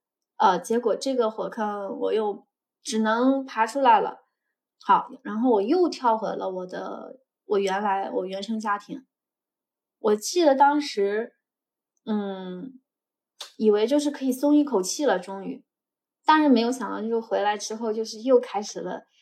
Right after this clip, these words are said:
一场新的战斗。<laughs> 所以这几年就是感觉一直都在这样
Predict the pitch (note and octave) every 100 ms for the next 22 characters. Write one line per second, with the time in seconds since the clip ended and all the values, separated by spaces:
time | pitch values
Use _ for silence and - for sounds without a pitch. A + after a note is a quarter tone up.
0 | _ - A#3+ - G#3+ - C4+ C4+ - A3+
1 | G3 A3 C4 - - _ _ _ - _
2 | _ _ A3 A#3 A#3+ F#3 F#3 G3 G#3 G3
3 | - - - C4 C4 F3+ F3 F#3 F#3 F3+
4 | - _ _ _ _ _ - F#3 F3+